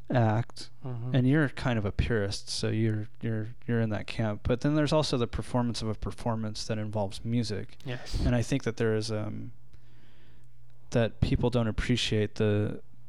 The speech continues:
Speaker 1: the line between the two, because when it becomes performance for the sake of the performance, like, uh, Kendrick and I were talking about Tool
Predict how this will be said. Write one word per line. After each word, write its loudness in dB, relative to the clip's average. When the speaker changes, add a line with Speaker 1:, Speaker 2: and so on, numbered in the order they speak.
Speaker 1:
the 4
line 4
between 2
the 4
two, 0
because 0
when 4
it 2
becomes 2
performance 4
for 2
the 6
sake 4
of 0
the 2
performance, 2
like, 6
uh, 4
Kendrick 4
and 4
I 6
were 6
talking 2
about 0
Tool -2